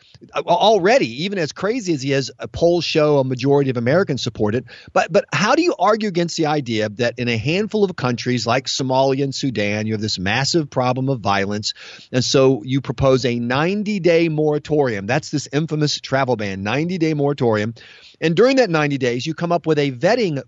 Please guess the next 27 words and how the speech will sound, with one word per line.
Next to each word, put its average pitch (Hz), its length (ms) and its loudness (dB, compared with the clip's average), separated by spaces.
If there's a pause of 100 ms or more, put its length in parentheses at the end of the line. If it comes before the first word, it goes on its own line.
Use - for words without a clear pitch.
program 117 480 0
that 147 140 -2
you 160 140 -2
then 165 280 2
implement 170 560 0 (260)
so - 140 -6
that 165 120 0
if 160 140 0
you're 190 140 2
a 175 60 2
male 160 500 4
between 139 280 -4
the 139 120 -2
ages 131 260 -4
of 113 80 -6
fourteen 135 460 2
and 143 120 -4
forty 175 480 4
and 120 80 -4
you're 131 120 -4
coming 165 340 -2
from 131 220 -2
the 135 80 0
heart 120 180 0
of 127 80 -8
jihad 131 380 0
country, 110 420 -4